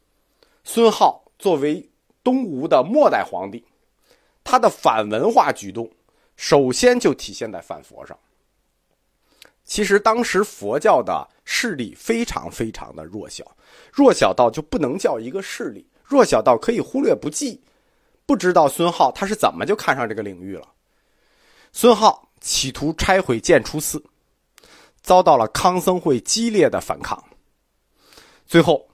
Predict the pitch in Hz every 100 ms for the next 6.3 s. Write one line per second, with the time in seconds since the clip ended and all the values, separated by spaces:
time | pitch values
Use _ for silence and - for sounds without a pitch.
0 | _ _ 131 127 113 127 - 107 - -
1 | _ _ _ _ _ _ _ _ _ -
2 | 98 - 170 196 113 107 - 165 120 185
3 | 175 113 135 180 190 202 143 - 170 185
4 | 175 226 196 123 - 90 _ _ _ _
5 | _ _ _ _ _ _ _ - 226 233
6 | 240 220 156